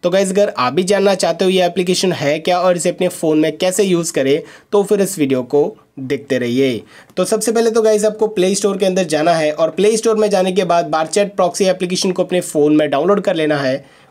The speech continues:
और डाउनलोड करने के बाद इसके बारे में और भी जानकारी चाहिए तो about this app का ऑप्शन मिलेगा, इसके ऊपर क्लिक करके इसकी पूरी जानकारी आप जो है ले सकते हैं। इसके अलावा इसके रिव्यूज़ रेटेड वगैरह आपको देखने हैं तो थ्री पॉइंट फ़ाइव इसको स्टार मिला हुआ है, सिक्स ट्वेंटी फ़ाइव इसके रिव्यूज़ है।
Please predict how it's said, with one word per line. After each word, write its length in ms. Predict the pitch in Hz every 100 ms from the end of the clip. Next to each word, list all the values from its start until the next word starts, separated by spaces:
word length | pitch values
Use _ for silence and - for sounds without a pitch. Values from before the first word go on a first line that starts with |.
| -
और 80 | 151
डाउनलोड 300 | 165 226 220
करने 160 | 214
के 100 | 208
बाद 180 | 202 196
इसके 200 | 196 202
बारे 200 | 190 190
में 80 | 202
और 240 | - 160
भी 120 | 180 190
जानकारी 420 | 202 185 190 185
चाहिए 180 | 190 180
तो 60 | -
about 260 | 135 170 190
this 160 | 196 - 160
app 180 | 170 170
का 60 |
ऑप्शन 280 | 185 175 190
मिलेगा, 280 | 175 170 175
इसके 200 | 165 220
ऊपर 180 | 202 202
क्लिक 220 | 190 175
करके 200 | 185 180
इसकी 200 | 180 202
पूरी 260 | - 165 165
जानकारी 420 | 156 147 151 151
आप 200 | 139 131
जो 180 | 131 135
है 160 | 180 196 - _ -
ले 200 | 131 139
सकते 300 | 135 113 -
हैं। 220 | 127 131 113 - - -
इसके 200 | 160 226
अलावा 180 | 226 226
इसके 220 | 214 226
रिव्यूज़ 480 | 170 147 190 214 196
रेटेड 260 | 190 214
वगैरह 240 | 208 208 196
आपको 240 | 190 202
देखने 260 | 180 180 196
हैं 60 |
तो 100 | 196
थ्री 260 | 196 180 185
पॉइंट 260 | 185 196
फ़ाइव 280 | 190 170 180
इसको 240 | 185 - 170
स्टार 380 | - 151 156
मिला 200 | 190 185
हुआ 160 | 185 185
है, 60 | 185
सिक्स 260 | 202 -
ट्वेंटी 220 | 190 170
फ़ाइव 220 | 180 175 175
इसके 220 | - 180
रिव्यूज़ 480 | 139 127 175 190
है। 80 | 165